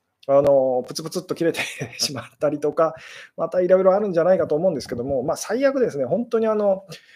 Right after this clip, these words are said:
配信が、えー、止まってしまった時はですね、新しく、えー、別のライブを立ち上げ直すというような、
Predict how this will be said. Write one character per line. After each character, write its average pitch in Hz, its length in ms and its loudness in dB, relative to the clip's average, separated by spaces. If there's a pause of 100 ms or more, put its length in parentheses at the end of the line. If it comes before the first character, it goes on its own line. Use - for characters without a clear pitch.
(140)
配 180 160 2
信 190 200 -2
が、 175 300 2
え 156 280 4
ー、 - 40 -4
止 156 80 -2
ま 156 80 0
っ 156 40 -4
て 151 80 -8
し 151 80 -8
ま 151 80 4
っ 139 40 -4
た 156 80 -2
時 147 160 0
は 117 60 0
で 104 80 -12
す - 100 -16
ね、 113 240 -6
新 160 280 0
し - 80 -14
く、 117 340 -6
え 127 240 -4
ー、 123 40 -4
別 127 220 -6
の 147 100 -2
ラ 139 140 6
イ 147 40 2
ブ 147 100 2
を 143 40 0
立 135 180 -6
ち 151 120 -2
上 147 80 2
げ 147 60 0
直 151 160 0
す - 100 -12
と - 120 -14 (180)
い 147 100 -8
う 151 160 0
よ 165 140 0
う - 20 -2
な、 107 180 -8